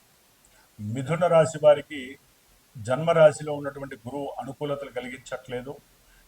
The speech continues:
కర్కాటక రాశి వారికి పన్నెండవ స్థానంలో గురువు అనుకూలించట్లేదు. అట్లాగే కన్యా రాశి వారికి కూడా గురుగ్రహ అనుగ్రహం దొరకట్లేదు.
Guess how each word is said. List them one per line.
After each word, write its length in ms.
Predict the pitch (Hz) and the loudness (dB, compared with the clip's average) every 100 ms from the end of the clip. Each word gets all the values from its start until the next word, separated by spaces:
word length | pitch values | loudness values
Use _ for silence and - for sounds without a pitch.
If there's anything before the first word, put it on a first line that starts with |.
| - | -6
కర్కాటక 500 | 120 - 156 156 151 | -6 2 4 4 4
రాశి 300 | 147 139 135 | 2 2 0
వారికి 240 | 135 123 | -2 -2
పన్నెండవ 460 | - 120 143 147 143 | -8 -6 -6 -2 -2
స్థానంలో 460 | - 131 131 131 | -2 -4 -4 -6
గురువు 380 | 113 110 139 143 - | -8 -8 -6 -6 -6
అనుకూలించట్లేదు. 880 | 120 135 131 113 127 - 123 127 - _ _ _ _ _ _ _ _ _ _ _ _ _ _ _ - | -12 -12 -14 -12 -14 -10 -12 -12 -18 _ _ _ _ _ _ _ _ _ _ _ _ _ _ _ -10
అట్లాగే 480 | 143 165 165 175 170 - _ _ _ _ _ _ _ _ _ _ _ _ | -2 0 0 -4 -6 -12 _ _ _ _ _ _ _ _ _ _ _ _
కన్యా 340 | 147 156 165 160 | -6 0 4 6
రాశి 300 | 156 151 147 | 6 4 -2
వారికి 300 | 147 147 147 | -4 -4 -14
కూడా 260 | 135 143 | -6 2
గురుగ్రహ 640 | 151 - 107 147 139 139 143 | 2 2 -10 -12 -8 -4 -2
అనుగ్రహం 640 | 143 135 139 135 139 131 | -2 -8 -10 -8 -8 -6
దొరకట్లేదు. 680 | 123 120 131 - 123 127 120 | -6 -6 -12 -10 -10 -8 -10